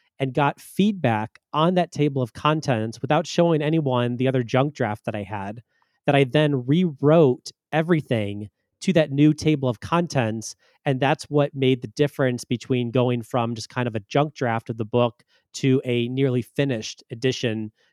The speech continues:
to what the, to an edition that I could get edited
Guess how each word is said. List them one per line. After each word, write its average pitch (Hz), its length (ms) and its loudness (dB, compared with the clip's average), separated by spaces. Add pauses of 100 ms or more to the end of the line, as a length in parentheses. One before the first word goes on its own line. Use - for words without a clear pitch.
to 131 120 0
what 120 220 -2
the, 139 120 -4
to 143 200 -4
an 131 80 0
edition 127 440 -2
that 120 100 -4
I 120 100 -2
could 113 200 -12
get 117 380 -6 (340)
edited 165 580 2